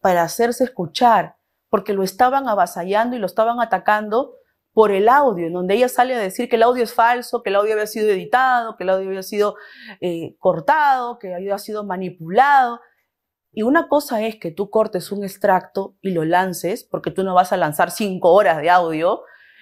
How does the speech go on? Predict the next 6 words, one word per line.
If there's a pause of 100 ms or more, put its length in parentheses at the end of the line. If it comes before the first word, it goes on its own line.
(100)
y
otra
cosa
es (340)
que
tú